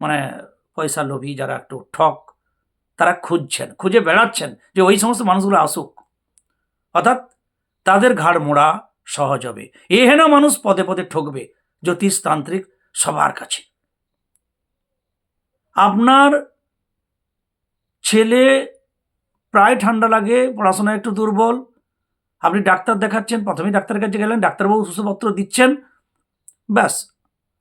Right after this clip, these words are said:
আপনার ছেলে অনেকটা ভালো হয়ে গেছে, আপনি জ্যোতিষীরও পরামর্শ নিতে চাইলেন, জ্যোতিষী বছর তিনি দেখলেন যে হ্যাঁ, আপনার শুক্র কি চন্দ্র নিচস্থ, চঞ্চল, ঠান্ডার ধাত, একটু পড়ে, একটু ওঠে, ছটফটানি ভাব।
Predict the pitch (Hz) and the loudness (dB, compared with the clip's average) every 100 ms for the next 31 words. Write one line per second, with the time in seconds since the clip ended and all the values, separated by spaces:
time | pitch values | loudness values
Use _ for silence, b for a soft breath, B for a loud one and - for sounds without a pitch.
0 | _ _ _ _ _ _ 214 247 226 247 | _ _ _ _ _ _ 2 2 4 6
1 | 254 240 220 208 233 247 226 254 269 285 | 6 4 2 2 2 2 2 4 4 2
2 | 330 220 247 202 208 214 277 339 269 226 | 2 -2 0 -2 -2 -2 0 0 2 2
3 | 226 226 214 226 233 262 359 240 214 202 | 2 0 -2 -2 0 -2 0 -2 -2 -2
4 | 220 214 202 226 208 208 262 339 320 b | -2 -2 -4 -2 0 2 2 2 -4 b
5 | b b - 233 240 254 240 208 233 214 | b b 2 4 6 4 4 0 -2 -2
6 | 233 240 226 208 208 202 208 196 247 254 | 2 2 0 -2 0 2 0 2 0 2
7 | 294 285 285 B B _ 196 190 190 247 | 2 2 0 B B _ 2 2 4 4
8 | 262 269 - 160 170 196 180 220 269 - | 4 2 -2 -4 0 0 4 4 4 0
9 | _ _ _ _ _ _ - 196 202 220 | _ _ _ _ _ _ -4 -2 -2 -2
10 | 220 233 262 226 - 233 196 214 233 277 | 2 6 6 4 2 -2 0 2 2 2
11 | 269 - _ _ - 208 202 208 214 202 | 0 -4 _ _ -2 0 0 -2 0 0
12 | 156 110 254 277 269 | -2 2 4 4 2